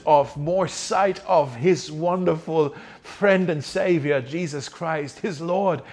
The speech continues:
his King. He says, "That's far better than anything that the world can ever give me."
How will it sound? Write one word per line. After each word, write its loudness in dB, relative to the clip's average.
his -2
King. -2
He 0
says, 0
"That's 2
far 4
better 0
than -2
anything -6
that -10
the -8
world -2
can -8
ever -6
give -10
me." -12